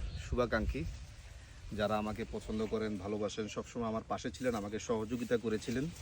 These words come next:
সব ক্ষেত্রে, তাদের সবার প্রতি আমি কৃতজ্ঞ। আহ, আজকে actually এই ভিডিওটা করতেছি হচ্ছে, আহ, অনেকেই আমার উপরে অসন্তুষ্ট যে নয় টাকা পঁচাত্তর পয়সায় এই টাইমে আমি কিভাবে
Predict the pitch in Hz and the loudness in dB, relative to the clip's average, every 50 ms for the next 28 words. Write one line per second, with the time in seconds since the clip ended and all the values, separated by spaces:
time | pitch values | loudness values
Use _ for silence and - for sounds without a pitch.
0 | - - - - 110 - - - - - - 120 131 170 202 - - - - 104 | -10 -8 -4 -2 -2 -2 0 -2 -2 -2 0 0 0 0 0 -4 -8 -6 -4 -2
1 | 104 101 - - 110 110 104 - 104 113 117 110 110 101 - 123 - 113 98 95 | -2 -2 -2 -2 -2 -2 -2 -4 -4 -2 0 0 0 0 0 0 0 0 0 2
2 | 113 - - - - - - - - - - - - - - - - - - - | 0 0 0 -2 -2 -4 -6 -6 -6 -8 -12 -16 -16 -16 -18 -18 -18 -16 -16 -16
3 | - - - - - - - - - - 104 101 101 101 104 - - 131 - - | -16 -16 -16 -18 -18 -18 -16 -8 -4 -2 0 2 2 2 4 4 4 4 6 8
4 | 160 151 139 - - 180 185 165 147 196 208 - - - - - - - 127 123 | 8 8 8 8 6 8 10 10 10 8 6 4 -2 -6 -4 2 4 6 6 8
5 | 117 123 123 139 143 143 151 139 143 127 - - 131 - - 147 139 - - 135 | 6 6 6 6 6 6 6 6 4 0 0 -2 -2 0 0 0 -2 0 2 2
6 | 117 131 180 - - - - - - - - - - - - - - - - - | 2 2 2 -4 -10 -14 -14 -14 -12 -8 -8 -6 -6 -4 -2 0 0 0 0 -2
7 | - - - - - - 101 101 - - - 135 143 160 160 151 196 156 123 101 | -6 -12 -14 -10 -8 -8 -6 -8 -8 -4 0 4 4 4 6 6 6 6 6 4
8 | 87 - - - - 113 120 123 127 131 117 139 131 131 127 123 120 117 - - | 2 0 0 0 0 0 2 2 2 2 2 4 4 4 4 2 0 -2 -6 -12
9 | - - - - - - - 113 - 147 139 120 123 - - - 120 120 180 - | -16 -16 -16 -16 -6 -4 -4 -2 0 0 2 2 0 -2 0 2 0 0 0 -2
10 | - - - - - - 120 104 113 110 104 104 - - - - - - - - | -6 -8 -10 -12 -10 -10 -6 -2 2 2 2 2 0 -4 -8 -10 -10 -10 -10 -10
11 | - - - - 113 120 123 110 123 117 113 110 - 120 - - - - - - | -10 -10 -6 -2 0 2 2 4 4 2 2 2 0 0 0 0 0 0 2 2
12 | - 127 120 - - 131 123 131 - - 127 120 - 127 123 123 123 117 117 117 | 4 2 4 4 4 4 4 4 4 4 6 6 8 8 6 6 4 4 2 0
13 | - - 123 120 113 - - - | 2 2 4 10 10 12 12 12